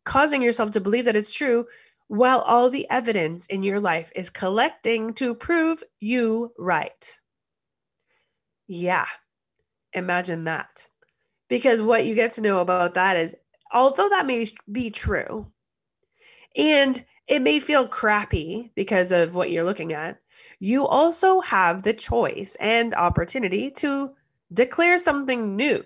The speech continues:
to create something new, to cause something new and positive to happen by saying so. And, you know, maybe you can, you think you can't find something in your mind that you're gonna say, "Oh, my li-, something, nothing in my life is working," or,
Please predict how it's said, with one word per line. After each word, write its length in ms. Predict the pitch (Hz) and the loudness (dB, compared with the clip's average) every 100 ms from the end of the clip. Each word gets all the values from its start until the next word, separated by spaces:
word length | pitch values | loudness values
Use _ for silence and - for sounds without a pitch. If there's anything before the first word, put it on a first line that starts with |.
| 208 | -6
to 100 | 226 | -6
create 640 | 226 233 247 269 285 - | -4 -2 2 2 0 -4
something 480 | - 233 214 202 185 | -6 -6 -4 -6 -2
new, 220 | 220 165 | 0 0
to 180 | 165 226 | -2 -8
cause 520 | - - 247 269 269 | -6 0 4 4 2
something 560 | - 220 214 220 190 185 | -2 -4 -2 -4 -4 -2
new 380 | 247 262 240 240 | 0 2 2 0
and 180 | 190 | -2
positive 500 | - 262 285 269 202 180 | -2 0 0 -2 -6 -8
to 80 | |
happen 380 | 185 175 175 190 - - _ | -6 -6 -6 -8 -10 -20 _
by 220 | 185 190 | -2 -2
saying 440 | 208 - 208 220 208 | -2 -6 -4 -4 -6
so. 320 | 196 151 156 - - - | -6 -6 -6 -12 -10 0
And, 200 | 262 - | 0 2
you 140 | 269 | 0
know, 300 | 269 277 277 - _ _ - | 0 0 -4 -12 _ _ -6
maybe 280 | 226 294 285 | 0 0 0
you 140 | 285 | -4
can, 380 | 269 285 240 220 - | -2 -2 -2 -6 -6
you 180 | 247 262 | -4 -2
think 260 | 233 247 | -4 -6
you 80 | 254 | -6
can't 260 | - 254 254 | -6 -6 -8
find 320 | - 214 220 | -6 -4 -4
something 260 | 240 220 214 | -6 -6 -6
in 100 | 196 | -6
your 100 | 180 | -6
mind 340 | 165 180 220 | -6 -6 -4
that 120 | 202 | -2
you're 120 | 190 | -2
gonna 160 | 190 190 | -2 -4
say, 180 | 185 180 | -6 -6
"Oh, 100 | 180 | -4
my 180 | 170 170 | -6 -6
li-, 240 | 170 196 | -8 -10
something, 400 | - 208 190 185 | -8 -6 -6 0
nothing 260 | 214 214 185 | 0 2 -2
in 80 | |
my 140 | 180 170 | -2 -2
life 260 | 165 170 | -2 -4
is 80 | 170 | -4
working," 380 | 185 190 190 165 | -4 -4 -4 -12
or, 220 | 160 160 | -10 -12